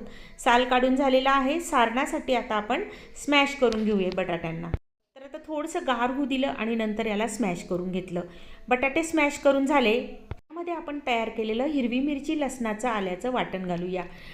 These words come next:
आता हे वाटण तुम्हाला भरपूर दिसत आहे, कारण आपण मिरच्या जास्त वापरल्या आहेत. मिरच्या फिक्कट असल्यामुळे जास्त वापरल्या आहेत. तर चला, आता तुमच्या तिखट असतील तर कमी वापरा.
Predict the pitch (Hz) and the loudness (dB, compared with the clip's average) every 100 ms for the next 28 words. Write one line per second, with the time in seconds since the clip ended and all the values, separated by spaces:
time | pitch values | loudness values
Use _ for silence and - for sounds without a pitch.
0 | - - - 302 320 311 285 262 269 262 | -12 -4 0 4 4 4 4 2 0 -2
1 | 254 269 262 269 269 277 254 269 269 - | -4 0 2 4 4 2 0 -2 -2 0
2 | 285 285 262 254 269 - - - 277 311 | 0 0 2 2 0 -8 -16 2 4 6
3 | 320 285 302 294 262 254 220 208 208 208 | 4 0 2 4 4 4 2 2 0 0
4 | 196 202 208 214 214 220 208 240 240 294 | 0 0 0 0 0 -4 -2 -4 -2 -8
5 | - 320 320 320 320 320 311 311 403 - | 0 2 4 2 2 0 2 0 -2 -8
6 | - - 254 254 220 202 202 196 202 196 | -10 4 4 4 0 0 0 -2 0 -2
7 | 196 196 214 202 226 208 175 175 220 226 | -4 -2 -2 0 2 2 0 -4 -4 -4
8 | 214 240 247 240 254 262 262 285 339 339 | -2 -2 -4 -4 -2 -2 -2 -4 0 4
9 | 254 185 160 160 | 4 2 0 0